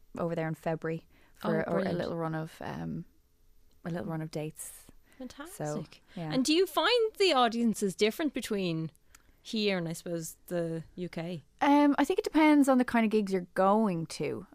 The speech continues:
Speaker 1: I mean, I've been, I have been to bigger gigs here, uh, like, as a punter,
Speaker 2: Mm-hmm.
Speaker 1: um, that have just made me absolutely infuriated with how little attention people play,
Speaker 2: Mm.
Speaker 1: pa-, pay to what's going on on stage. It
Speaker 2: Yeah,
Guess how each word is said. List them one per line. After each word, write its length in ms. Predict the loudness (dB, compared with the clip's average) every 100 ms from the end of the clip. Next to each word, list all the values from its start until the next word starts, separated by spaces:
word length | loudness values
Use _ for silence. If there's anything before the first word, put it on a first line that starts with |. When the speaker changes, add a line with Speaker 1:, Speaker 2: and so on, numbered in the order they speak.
| 2
Speaker 1:
I 120 | 4
mean, 180 | 4 4
I've 280 | 4 4 4
been, 380 | 4 4 2 2
I 220 | 2 2 -6 -20 -20 -20 -20 -20 -12
have 180 | -10 -10 -2
been 220 | 2 2
to 380 | 0 0 0 -2 -6 -2
bigger 240 | 0 0
gigs 360 | 0 -2 -2 -6
here, 420 | -4 2 2 0 -8 _ _ _ _ -2
uh, 140 | 0 2
like, 160 | 0
as 200 | 0 0 -2
a 40 |
punter, 520 | -4 -2 0 0 -2 -2
Speaker 2:
Mm-hmm. 360 | 0 2 0
Speaker 1:
um, 180 | -2 -8 -12 -20 -20 _ -20 _ _ -8 -2
that 160 | 0 0
have 140 | 0
just 240 | -2 -4 0
made 220 | 0 0
me 100 | -2
absolutely 400 | -4 -6 -8 -6
infuriated 640 | -8 -4 -2 0 0 -2
with 140 | -4 -4
how 220 | -2 0
little 500 | -2 -4 -4 -6 -6
attention 460 | -8 -6 -4 -4 -6
people 280 | -6 -6 -8
play, 440 | -6 -6 -6 -6
Speaker 2:
Mm. 300 | -8 -8 -6
Speaker 1:
pa-, 180 | -2 -2 -4
pay 260 | -4 -4 -4
to 360 | -4 -4 -6 -12 _ -14
what's 320 | -6 -4 -4
going 240 | -4 -4 -2
on 120 | -4
on 120 | -4
stage. 400 | -4 -2 -2 -2
It 80 | -4
Speaker 2:
Yeah, 140 | -4